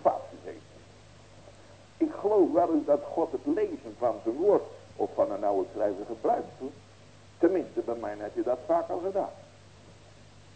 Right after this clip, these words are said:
Dus dat middel schakel ik niet uit. Ik drijf niet op een onmiddellijke oplossing. Dat doet God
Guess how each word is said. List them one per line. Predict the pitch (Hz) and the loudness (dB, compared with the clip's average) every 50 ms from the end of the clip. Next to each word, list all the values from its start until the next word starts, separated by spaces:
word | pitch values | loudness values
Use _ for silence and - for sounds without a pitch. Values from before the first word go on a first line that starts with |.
| - - - - | -20 -20 -10 -2
Dus | - 156 143 - | 0 0 0 2
dat | - 139 135 - - | 2 2 2 2 -2
middel | 196 220 - 160 135 - - - | -4 -4 -2 -2 -4 -4 -4 2
schakel | - 113 110 92 - 101 | 4 4 4 4 2 -4
ik | 98 90 - | -8 -10 -12
niet | 95 92 87 90 | -14 -12 -4 0
uit. | 95 120 170 - - - - - - - - - - - - - - - - - - - - - - - - - - - - - - - - - - - - - - - | 0 2 0 0 -4 -12 -16 -18 -20 -20 -20 -20 -20 -20 -20 -20 -20 -20 -20 -20 -20 -20 -20 -20 -20 -20 -20 -20 -20 -20 -20 -20 -20 -20 -20 -20 -20 -20 -20 -20 -20 -20
Ik | - - - - | -20 -18 -10 0
drijf | - 156 180 165 151 135 123 - | 4 6 8 8 8 6 4 0
niet | 139 147 135 - | -4 -4 0 2
op | 143 131 - | 2 2 4
een | 135 139 143 | 2 2 2
onmiddellijke | 139 139 151 180 220 - 156 156 151 143 139 139 - 117 104 - - - - - - - - | 2 2 4 4 2 4 4 2 4 4 2 2 2 0 0 0 -2 -8 -16 -18 -20 -6 2
oplossing. | - 113 - - 113 117 110 98 - - - - - - 160 165 - - - - - - - - - - - - - - - | 4 4 4 4 4 4 4 4 4 0 -8 -12 -14 -14 -14 -14 -16 -18 -20 -20 -20 -20 -20 -20 -20 -20 -20 -20 -18 -8 0
Dat | 117 123 - - | 0 0 2 2
doet | 190 240 - | 2 2 0
God | - - - 127 - | -4 -4 -2 -2 -2